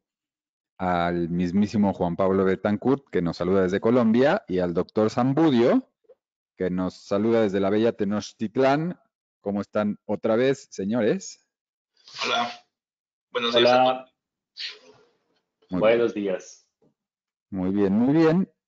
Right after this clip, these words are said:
Speaker 1: Ya tenemos a la gente conectándose. Atahualpa otra vez saludó. Atahualpa, ya no nos tienes que volver a saludar. Ya bájale con, con, con tu
Speaker 2: Pero
Speaker 1: dinamismo.
Speaker 2: Atahualpa, después de dos meses de no conectarse.
Speaker 1: Sí, ya sé. Es como las niñas de, del salón de clase que pedían exámenes y que no te dejaban
Speaker 2: Ajá.
Speaker 1: copiar.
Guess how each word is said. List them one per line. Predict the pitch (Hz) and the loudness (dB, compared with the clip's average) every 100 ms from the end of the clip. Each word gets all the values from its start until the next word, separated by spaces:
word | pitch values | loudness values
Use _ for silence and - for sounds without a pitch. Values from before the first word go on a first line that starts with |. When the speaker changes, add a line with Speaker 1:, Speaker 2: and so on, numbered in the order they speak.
| _ _ | _ _
Speaker 1:
Ya | 87 101 98 | -4 -2 -2
tenemos | - 92 92 | -4 -4 -2
a | 80 | -4
la | 82 | -6
gente | 95 90 | -6 -6
conectándose. | 90 95 101 - 104 98 - 139 175 - | -4 -4 -2 -2 0 -2 0 -2 -2 -10
Atahualpa | 127 90 87 104 95 101 | -8 -4 0 0 0 -2
otra | 101 101 95 | -2 -2 -2
vez | 95 | 0
saludó. | 110 117 139 | 2 2 2
Atahualpa, | 95 95 104 104 104 | 0 0 2 0 -2
ya | 92 110 | 0 0
no | 113 | 0
nos | 104 - | -2 -2
tienes | 104 104 | -4 -4
que | 90 | -4
volver | 87 92 101 | -4 -2 -2
a | |
saludar. | 104 117 123 139 240 - _ _ _ _ - | -2 0 2 0 -2 -10 _ _ _ _ -6
Ya | 98 95 | -4 -2
bájale | 104 110 101 92 | -2 -2 -4 -4
con, | 90 85 69 _ | -6 -8 -14 _
con, | 95 85 - | -14 -14 -16
con | 90 87 | -16 -16
tu | - 87 85 | -12 -10 -8
Speaker 2:
Pero | 82 - - | -6 -4 -4
Speaker 1:
dinamismo. | 80 101 107 117 131 - | -6 -4 -2 0 2 2
Speaker 2:
Atahualpa, | 117 139 143 | 2 2 0
después | - - | -4 -14
de | - 165 165 | -14 -10 -8
dos | |
meses | 170 170 170 | -8 -8 -6
de | 131 | -4
no | 147 160 | -4 -4
conectarse. | 147 120 123 160 - 139 139 _ _ _ _ _ | -6 -4 -4 -4 -6 -12 -14 _ _ _ _ _
Speaker 1:
Sí, | - 117 131 | -6 -2 0
ya | 123 127 | 2 0
sé. | 143 165 | 2 0
Es | 170 | -2
como | 277 214 | 0 2
las | 113 107 - | 2 0 -4
niñas | 113 123 139 147 120 | -2 0 0 -2 0
de, | 101 95 | -2 -2
del | 90 95 | -4 -6
salón | 107 101 113 | -4 -2 0
de | 117 - | -2 -2
clase | 107 107 110 | -2 -2 -6
que | 95 | -6
pedían | 87 95 98 | -6 -4 -4
exámenes | 101 - 92 92 92 87 87 82 | -6 -6 -6 -6 -8 -8 -10 -12
y | |
que | - | -12
no | 82 87 | -12 -4
te | |
dejaban | 90 117 87 | -2 -2 -4
Speaker 2:
Ajá. | 87 | -8
Speaker 1:
copiar. | - - 85 | -12 -16 -16